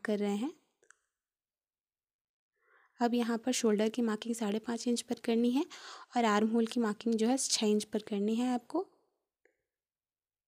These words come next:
इस तरीके से आपको दोनों मार्क करके आपको इसे स्क्वायर शेप में मार्क कर लेनी है, जैसे कि हमने बैक पार्ट पर किया था,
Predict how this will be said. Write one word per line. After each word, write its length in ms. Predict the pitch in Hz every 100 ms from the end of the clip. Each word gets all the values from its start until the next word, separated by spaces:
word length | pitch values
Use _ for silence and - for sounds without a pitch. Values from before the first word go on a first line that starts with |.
| _ -
इस 140 | 220
तरीके 300 | 226 214 226
से 120 | 220
आपको 400 | 220 208 - 311 - - - 220
दोनों 220 | 220 233
मार्क 260 | 220 214
करके 340 | 220 220 214 254
आपको 320 | 220 - 233
इसे 340 | 214 294 415 - - - _ _ -
स्क्वायर 260 | 220 - 214
शेप 240 | 233 226
में 60 | 220
मार्क 200 | 202 208
कर 160 | -
लेनी 320 | 202 202 202 214
है, 280 | 269 349 _ _ _ _ _ _ _ _ -
जैसे 220 | 220 220
कि 120 | 226
हमने 200 | 226 226
बैक 260 | 214 208 214
पार्ट 160 | 233 226
पर 140 | 240
किया 260 | 220 240 240
था, 140 | 339